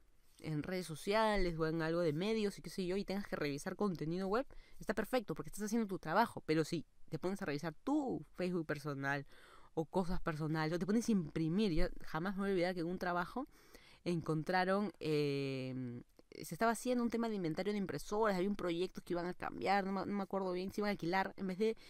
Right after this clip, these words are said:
tener propias, iban a alquilar impresoras H P. Eso fue hace muchísimos años, no sé si ahora las empresas hacen eso,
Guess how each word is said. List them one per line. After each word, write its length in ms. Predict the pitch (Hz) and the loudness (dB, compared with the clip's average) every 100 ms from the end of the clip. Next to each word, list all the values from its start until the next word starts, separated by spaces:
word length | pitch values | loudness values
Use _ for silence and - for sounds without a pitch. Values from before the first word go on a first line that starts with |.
| - | -8
tener 220 | - 196 | -2 0
propias, 260 | 190 226 220 | 2 2 2
iban 160 | 208 214 | 0 0
a 40 | |
alquilar 260 | 196 175 196 | 0 2 2
impresoras 420 | 202 165 190 185 | 2 0 -2 -4
H 180 | - 180 | -6 -4
P. 260 | 175 202 - - - - - | -4 -4 -8 -20 -18 -14 -6
Eso 160 | 208 190 | -4 -2
fue 120 | 196 | -2
hace 160 | 190 | -2
muchísimos 720 | 175 151 156 160 151 190 175 151 | -4 -4 -4 -4 -2 -2 0 2
años, 200 | 170 175 | 0 0
no 100 | 139 | -2
sé 100 | 147 | -4
si 160 | 151 | -4
ahora 540 | 135 123 123 139 123 - | -4 -4 -2 -2 -2 2
las 180 | - 123 | 2 2
empresas 340 | 131 147 160 147 | -2 0 0 0
hacen 200 | 147 139 | -2 -2
eso, 260 | 135 185 | -4 -8